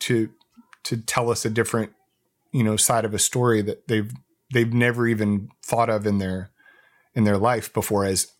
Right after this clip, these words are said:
a, a nuance to a story that somebody would find interesting that would just seem irrelevant and like a detail that nobody cares about. I think those are my,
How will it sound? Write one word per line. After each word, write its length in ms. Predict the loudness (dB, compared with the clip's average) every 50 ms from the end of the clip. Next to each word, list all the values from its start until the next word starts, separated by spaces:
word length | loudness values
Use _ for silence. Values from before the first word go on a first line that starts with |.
| _ _ -4
a, 100 | -2 -2 0 0
a 60 | 2
nuance 520 | 2 4 2 4 2 2 0 0 -2 -2
to 140 | 0 2 2
a 40 | 2
story 380 | 2 2 2 2 2 2 2 2
that 240 | 0 -2 -2 -4 _ _ _ _ _ -18 -16 -12 -4
somebody 400 | 0 2 2 2 2 2 0 0
would 160 | 0 0 -2 0
find 280 | -2 -2 -2 0 0
interesting 680 | 0 0 0 0 -2 -2 -2 -2 -2 -4 -4 -6 -8 -10 _ _ _ _ _ _ _ _ _ _ _ _ _ _ _ _ _ _ _ -2
that 100 | 0 2
would 140 | 2 2 2
just 180 | 2 2 2
seem 300 | 2 2 2 2 2 0
irrelevant 640 | 0 2 2 2 2 2 0 -2 -2 -6 -6 -8 -8 -6
and 180 | -4 -2 0 0
like 180 | 0 0 -2
a 40 | -2
detail 520 | -4 -2 -4 -4 -2 -2 -2 -2 -2 -4 -6
that 180 | -8 -10 _ _ _ _ _ _ _ _ -4
nobody 280 | 0 0 0 0 -2 -4
cares 320 | -2 0 0 0 0 0
about. 360 | -2 -4 -4 -4 -6 -6 -10 _ _ _ _ -20 _ -20 -20 _ _ _ -20 -16 _
I 40 |
think 160 | -6 -6 -2 0
those 200 | -2 0 0 0
are 80 | -2
my, 280 | -2 -2 -2 -4 -4